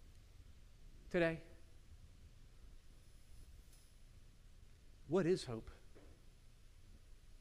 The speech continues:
Hope is a certain expectation of the future.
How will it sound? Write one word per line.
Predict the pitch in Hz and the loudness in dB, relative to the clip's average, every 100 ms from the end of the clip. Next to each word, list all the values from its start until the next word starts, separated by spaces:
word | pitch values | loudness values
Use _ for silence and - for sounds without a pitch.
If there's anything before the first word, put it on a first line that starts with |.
| - - - | -12 -10 6
Hope | 233 269 - | 10 10 10
is | 190 165 | 10 10
a | 156 | 6
certain | - - 214 214 214 - | 4 8 10 10 6 4
expectation | 165 180 - 180 165 160 131 - 139 | 2 0 2 2 2 2 2 2 0
of | 120 113 | 0 -2
the | 120 | -2
future. | - 101 - | -2 -4 -4